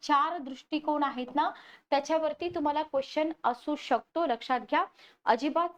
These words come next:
स्किप करू नका. तर मानसशास्त्रामधील दृष्टिकोन म्हणजे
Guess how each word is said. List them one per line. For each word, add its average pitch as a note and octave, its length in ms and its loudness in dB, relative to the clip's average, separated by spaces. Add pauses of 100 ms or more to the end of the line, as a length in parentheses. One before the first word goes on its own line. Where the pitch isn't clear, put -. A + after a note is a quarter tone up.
(120)
स्किप F#4 320 -2
करू F4 280 0
नका. D4+ 320 0 (440)
तर F#4 80 2
मानसशास्त्रामधील F4 1040 0
दृष्टिकोन E4+ 560 0
म्हणजे D#4+ 420 -2